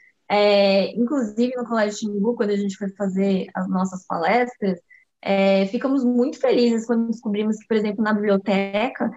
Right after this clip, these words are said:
eles trazem livros com diferentes perspectivas sociais. Dentro da sala de aula, tem um representante do bem-estar, ve-, verificando, é, se as pessoas estão tendo empatia pelas diferenças,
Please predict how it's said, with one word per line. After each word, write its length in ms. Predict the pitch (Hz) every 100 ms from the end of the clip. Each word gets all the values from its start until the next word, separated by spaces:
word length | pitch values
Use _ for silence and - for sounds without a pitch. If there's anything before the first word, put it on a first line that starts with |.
| -
eles 280 | - 226 226
trazem 460 | - 202 220 247 247
livros 400 | 214 220 247 247
com 100 | 254
diferentes 840 | 247 - 262 190 190 202 294 -
perspectivas 800 | 285 269 247 240 - 190 190 190
sociais. 720 | 196 - 302 254 180 190 - _ _ _ _ _
Dentro 420 | 185 233 302 320
da 120 | 226 202
sala 360 | 214 208 185
de 140 | 185 190
aula, 560 | 202 254 277 233 175 - _ _
tem 480 | 247 254 294 254 247
um 120 | 247 269
representante 800 | 269 269 254 254 247 240 240
do 80 | 233
bem-estar, 880 | 233 240 285 - 294 277 214 185 190
ve-, 380 | 202 208 233 - - _
verificando, 1120 | 220 220 - 277 - 247 240 247 262 254 254 240 _ -
é, 280 | 214 208
se 120 | 208 233
as 120 | 233
pessoas 260 | 226 233
estão 140 | 220 214
tendo 200 | 214 208
empatia 580 | 202 190 190 - 233 220
pelas 220 | 196 190
diferenças, 640 | 190 190 196 220 226 233